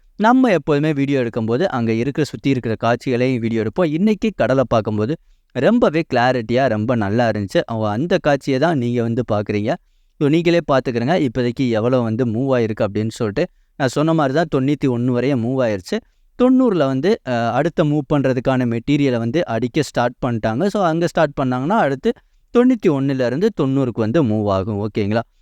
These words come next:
இன்னும் ஒரு, அ, பன்னிரெண்டு தூண்கள் கிட்ட தான் இருக்கு. அதே மாதிரி மூவ் ஆகி அங்க ரீச் ஆயிட்டாங்கன்னா சென்ட்ரல் பிரிட்ஜை,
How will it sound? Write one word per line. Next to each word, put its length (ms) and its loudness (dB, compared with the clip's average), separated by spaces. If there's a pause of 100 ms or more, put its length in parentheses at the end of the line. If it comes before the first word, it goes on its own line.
(120)
இன்னும் 300 2
ஒரு, 340 2
அ, 280 0
பன்னிரெண்டு 500 0
தூண்கள் 380 0
கிட்ட 240 -4
தான் 160 0
இருக்கு. 420 -2 (260)
அதே 300 2
மாதிரி 300 0
மூவ் 160 0
ஆகி 460 2
அங்க 280 -2
ரீச் 320 -2
ஆயிட்டாங்கன்னா 460 0
சென்ட்ரல் 380 -4
பிரிட்ஜை, 320 -2